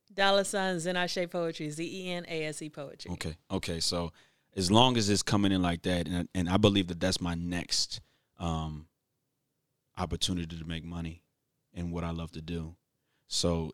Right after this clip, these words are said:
Speaker 2: uh, the month of December, before that, I wanted to just talk to people that have delved into it, see how they're doing it, what kind of success are they doing it, do they find it easier to produce it themselves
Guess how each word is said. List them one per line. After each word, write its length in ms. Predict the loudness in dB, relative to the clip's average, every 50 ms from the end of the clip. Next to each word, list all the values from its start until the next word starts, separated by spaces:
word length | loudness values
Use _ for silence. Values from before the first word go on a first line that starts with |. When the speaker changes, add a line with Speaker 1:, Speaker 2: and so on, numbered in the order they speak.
| -10 -6 -4
Speaker 2:
uh, 240 | -4 -2 -2 -4 -6 -6
the 100 | -4 0
month 240 | 2 2 2 2 0
of 60 | -2
December, 540 | -2 0 0 2 2 0 0 0 -2 -2 -4 -6 -8
before 420 | -8 -6 -6 -2 4 6 8 8 8
that, 180 | 4 0 -2 -2
I 80 | -2
wanted 260 | -2 -2 -2 -2 -4 -6
to 80 | -6
just 280 | -6 -4 -2 -2 -2 -2
talk 240 | 0 0 0 0 0
to 100 | -6 -6
people 400 | -4 -4 -4 -4 -4 -8 -8 -8 -8
that 160 | -8 -8 -10 -10 _ _
have 340 | -12 -10 -10 -10 -10 -12 -8
delved 360 | -4 -2 0 0 0 0 0
into 380 | -2 -2 0 -2 -2 0 0 2
it, 140 | 2 0 -2 -6 _ _ _ _ _ _ _ _
see 300 | -4 -2 0 2 2 2
how 260 | 2 2 4 2 4 4
they're 160 | 2 -2 -2
doing 380 | -2 -2 -2 0 0 0 0
it, 200 | -2 -2 -4 -4
what 180 | -4 -4 -4 -4
kind 220 | -2 -4 -4 -2
of 60 | -2 -2
success 480 | -4 -2 -2 -4 -2 -2 -2 -2 -2
are 20 | -2
they 120 | -4 -4
doing 300 | -4 -2 -2 -2 -2 -2
it, 120 | -2 -4 -6
do 80 | -6
they 140 | -6 -6 -6 -4
find 320 | -2 0 0 0 0 -2
it 100 | -8 -8 _
easier 680 | 0 2 2 2 2 0 0 0 0 -2 -2 -4 -8 -12 _ _ _ _ _ _ _ _ -2
to 320 | 2 4 4 4 4 2
produce 420 | 0 -2 -2 2 4 4 4 4 4
it 100 | 0 -2
themselves 760 | -4 -2 0 0 2 2 2 2 2 0 -2 -4 -6 -6